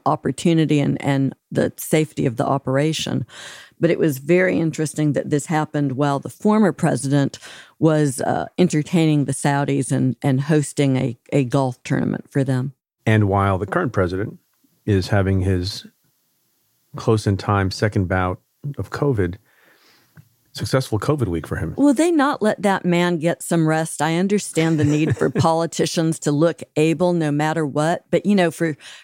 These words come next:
Speaker 1: for those of us like me who are still really tired a couple weeks out from covid, I would like to see Joe Biden commit to seventy-two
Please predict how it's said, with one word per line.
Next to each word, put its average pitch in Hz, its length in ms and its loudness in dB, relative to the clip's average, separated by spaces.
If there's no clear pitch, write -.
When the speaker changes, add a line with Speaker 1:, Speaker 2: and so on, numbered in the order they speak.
Speaker 1:
for 185 100 4
those 190 340 2
of 196 140 2
us 180 240 -2
like 147 300 -2
me 196 180 4
who 170 220 0
are 151 80 2
still - 420 -2
really 202 320 0
tired 180 480 -2
a - 60 -8
couple 170 320 -2
weeks 156 280 -2
out 165 200 0
from 160 160 0
covid, 175 420 0
I 202 100 2
would 254 200 0
like 185 280 0
to 180 80 -8
see 165 240 -2
Joe 165 300 2
Biden 160 440 0
commit 165 320 2
to 147 120 -2
seventy-two 185 960 2